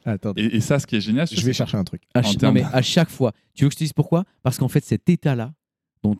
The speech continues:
Speaker 3: dont on parle, cet état de, de nerf un peu, tu vois, qu'on peut avoir avec, euh, avec nos mômes, moi, je, je débriefe à chaque fois. Je leur
Speaker 1: Bien
Speaker 3: dis,
Speaker 1: sûr,
Speaker 3: filles,
Speaker 1: bien sûr, moi aussi,
Speaker 3: je dis,
Speaker 1: pareil,
Speaker 3: attention,
Speaker 1: ouais.
Speaker 3: les filles,
Speaker 1: Bien sûr,
Speaker 3: je
Speaker 1: tout le
Speaker 3: suis
Speaker 1: temps.
Speaker 3: conscient de, de, de, de mon état actuel, mais voilà pourquoi.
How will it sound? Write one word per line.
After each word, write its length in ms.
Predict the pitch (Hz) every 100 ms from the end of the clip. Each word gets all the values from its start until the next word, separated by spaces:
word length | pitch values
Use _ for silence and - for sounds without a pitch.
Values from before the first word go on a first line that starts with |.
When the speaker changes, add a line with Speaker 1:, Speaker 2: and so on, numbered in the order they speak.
| -
Speaker 3:
dont 140 | 107 104
on 100 | 101
parle, 220 | 127 156
cet 240 | 101 -
état 240 | 101 123 120
de, 160 | 104
de 140 | 92 104
nerf 280 | 120 165
un 80 | -
peu, 160 | - 151
tu 120 | -
vois, 140 | 113
qu'on 120 | - 98
peut 80 |
avoir 220 | 104 107 104
avec, 180 | 90
euh, 140 | 95 92 - _ _ _ _ _
avec 280 | 101 98 107
nos 100 | 107
mômes, 300 | 113 156 - _ _ -
moi, 180 | 135 170
je, 120 | 123
je 120 | 120
débriefe 380 | 123 151 139 180
à 60 | 135
chaque 220 | - 156
fois. 180 | 160 147 _ _
Je 100 | -
leur 40 | 131
Speaker 1:
Bien 60 |
Speaker 3:
dis, 80 | 147
Speaker 1:
sûr, 120 | 185
Speaker 3:
filles, 60 | 175
Speaker 1:
bien 80 | 143
sûr, 180 | - 117
moi 100 | 104
aussi, 100 | 98
Speaker 3:
je 40 |
dis, 40 | 175
Speaker 1:
pareil, 140 | -
Speaker 3:
attention, 240 | - 175
Speaker 1:
ouais. 60 | 202
Speaker 3:
les 40 | 151
filles, 200 | 135 95
Speaker 1:
Bien 140 | 98
sûr, 140 | 95 143
Speaker 3:
je 60 | 135
Speaker 1:
tout 60 |
le 40 | 117
Speaker 3:
suis 100 | 135
Speaker 1:
temps. 80 | 131
Speaker 3:
conscient 480 | 160 160 175 156 -
de, 340 | 107 110 110 101
de, 300 | 104 101 98
de, 220 | 98 90
de 100 | 95
mon 220 | 107 117 147
état 260 | 156 160
actuel, 420 | 127 - 120 139 - _ _ _ _ _ _ -
mais 360 | 107 110 104 - _ _
voilà 260 | 117 127 135
pourquoi. 500 | 123 107 113 110